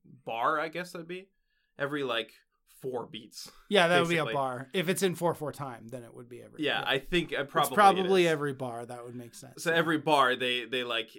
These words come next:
Speaker 1: uh, move closer to the frame, or then they, like, move back,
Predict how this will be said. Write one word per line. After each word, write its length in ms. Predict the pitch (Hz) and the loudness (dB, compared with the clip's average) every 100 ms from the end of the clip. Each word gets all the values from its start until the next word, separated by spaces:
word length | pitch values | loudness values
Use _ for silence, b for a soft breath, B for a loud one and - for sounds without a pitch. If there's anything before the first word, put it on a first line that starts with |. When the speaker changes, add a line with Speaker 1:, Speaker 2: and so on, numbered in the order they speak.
| - | -10
Speaker 1:
uh, 400 | 120 113 110 110 | -6 -4 -2 -4
move 540 | 113 127 131 131 127 - | -8 -6 -4 -4 -8 -8
closer 320 | 143 135 135 | -4 -4 -4
to 60 | 123 | -10
the 80 | 117 | -8
frame, 420 | 131 123 123 123 | -4 -2 -2 -4
or 100 | 123 | -4
then 140 | 120 | -4
they, 140 | 117 113 | -4 -6
like, 220 | 110 110 | -6 -8
move 260 | 120 113 107 | -12 -14 -6
back, 480 | 120 117 117 - | -2 -2 -2 -8